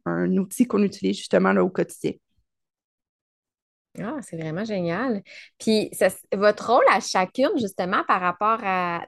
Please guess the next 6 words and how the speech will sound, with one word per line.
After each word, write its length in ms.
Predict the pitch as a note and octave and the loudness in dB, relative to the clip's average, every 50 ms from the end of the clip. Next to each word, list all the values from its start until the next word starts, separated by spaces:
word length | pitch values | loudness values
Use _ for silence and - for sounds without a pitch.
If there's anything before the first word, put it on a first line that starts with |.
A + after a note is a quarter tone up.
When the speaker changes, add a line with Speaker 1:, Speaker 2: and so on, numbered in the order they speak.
| _ - | _ -18
Speaker 2:
dans 340 | - - F#3 F3 F#3+ F#3+ | -16 -6 0 0 0 0
ce 100 | F#3 - | 0 -4
projet-là, 460 | - - - F#3 F3+ F#3 F3 F3 G#3+ F4 | -8 -6 -4 -2 0 0 0 0 -2 -4
c'est 220 | - - G3 F3 | -4 -8 -10 -10
quoi 240 | - - - A3 D#4 | -8 -4 -4 -4 -4
spécifiquement ? 1000 | - - - - F#3+ F#3+ - - - - - F#3+ - - G3 F#3 F3+ G#3 C4+ | -4 -6 -10 -8 -8 -8 -10 -12 -14 -14 -14 -14 -12 -10 -6 -4 -4 -4 -4